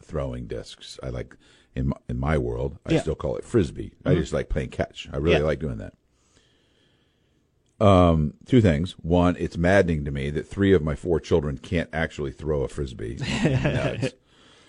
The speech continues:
Speaker 1: Um, and when you play disc golf now, I didn't realize that if you throw a, the discs
Speaker 2: Mm-hmm.
Speaker 1: as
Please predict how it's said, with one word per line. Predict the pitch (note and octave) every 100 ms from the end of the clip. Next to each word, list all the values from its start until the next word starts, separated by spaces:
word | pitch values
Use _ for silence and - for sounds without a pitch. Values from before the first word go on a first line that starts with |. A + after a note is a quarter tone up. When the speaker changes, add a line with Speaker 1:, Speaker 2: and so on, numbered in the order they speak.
| _
Speaker 1:
Um, | - F2 E2 D#2 C#2 C2+ _ _ _ _ _ _ _ _ _ _ _ _ _ _ _ _ _ _ -
and | G2 F#2+ F#2 F2+ - _ _ _ _ _ -
when | G#2 G2
you | F2+
play | - G2
disc | E2+ F2+ -
golf | B2 F#3 E3+ -
now, | A2 G2+ G2 F#2+ _ _ _ _ _ -
I | A2+
didn't | C3 F#2 D#2+
realize | G#2 A2+ C2 G#1+ A#1 - -
that | - F2
if | F2 E2+
you | F2
throw | - A#2+ A2 E2
a, | -
the | D#2
discs | D2+ A2+ F#2 - - - - - _ -
Speaker 2:
Mm-hmm. | D3 G3
Speaker 1:
as | E2 D2